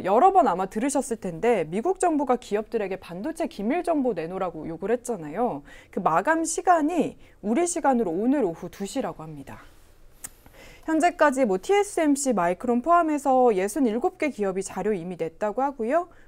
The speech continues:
우리나라는 삼성전자, 에스케이 하이닉스 곧 제출을 할 텐데 뭐 다른 기업들이랑 비슷하게 뭐 고객사 정보라든지 민감한 내용은 빼고 제출하는 정도 수준으로 가닥을 잡았다라는 얘기가 나왔습니다.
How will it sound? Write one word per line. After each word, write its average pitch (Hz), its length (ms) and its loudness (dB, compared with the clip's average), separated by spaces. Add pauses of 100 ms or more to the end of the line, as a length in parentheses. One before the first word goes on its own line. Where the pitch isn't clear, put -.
(100)
우리나라는 214 540 -2
삼성전자, 302 760 -2
에스케이 247 360 0
하이닉스 247 920 -2
곧 208 160 -10
제출을 233 420 -6
할 302 140 -2
텐데 226 640 0 (840)
뭐 196 260 -10
다른 247 360 -2
기업들이랑 294 500 0
비슷하게 202 920 -4
뭐 165 140 -16
고객사 285 460 -4
정보라든지 185 720 -6
민감한 233 520 -2
내용은 170 360 -10
빼고 392 520 0
제출하는 208 560 -8
정도 185 260 -14
수준으로 240 500 -10
가닥을 160 400 -16
잡았다라는 165 1120 -10
얘기가 165 280 -12
나왔습니다. 151 720 -16